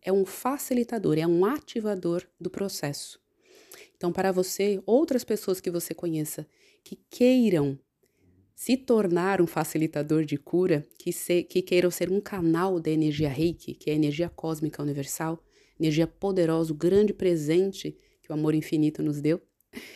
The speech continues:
Então, é só, é, entrar em contato, que é possível,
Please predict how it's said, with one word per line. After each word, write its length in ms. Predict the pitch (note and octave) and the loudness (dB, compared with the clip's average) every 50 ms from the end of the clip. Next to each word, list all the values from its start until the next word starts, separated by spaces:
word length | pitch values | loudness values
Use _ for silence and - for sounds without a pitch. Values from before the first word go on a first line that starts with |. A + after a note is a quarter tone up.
| - - _ _ _ _ _ | -20 -20 _ _ _ _ _
Então, 240 | F3 D#3+ - F3+ F#3+ | -12 -6 0 2 2
é 60 | G3 | 2
só, 340 | G3+ - - G3 F#3+ A#3 - _ _ _ _ _ _ _ _ _ _ _ _ _ _ _ _ _ _ _ | 2 0 -2 -4 -4 -4 -6 _ _ _ _ _ _ _ _ _ _ _ _ _ _ _ _ _ _ _
é, 540 | - E3 E3 E3 E3 D#3+ D#3+ D#3+ D#3 D3+ - - | 0 2 2 4 4 2 2 2 0 -2 -2 0
entrar 380 | - F#3+ F#3 F#3 - F3 E3+ E3+ | 0 0 0 2 0 -2 2 2
em 100 | E3+ E3+ | 2 2
contato, 760 | - - E3 E3 E3 E3 - D#3+ E3+ F#3+ G#3 - - B3 B3+ - _ _ _ _ _ _ _ _ _ _ _ _ _ _ _ _ _ _ - | 2 -2 -2 -2 -2 -4 -4 -4 -4 -4 -6 -6 -8 -8 -8 -8 _ _ _ _ _ _ _ _ _ _ _ _ _ _ _ _ _ _ -20
que 160 | - - G3 F#3+ | -4 2 4 4
é 80 | G3 | 4
possível, 800 | G3+ G3+ - A3+ A3+ - - - G3 F#3+ F3 E3 D#3+ D#3+ D#3 D#3 | 2 0 -6 -8 -8 -8 -8 -6 -4 -2 -2 -2 0 -2 -2 -4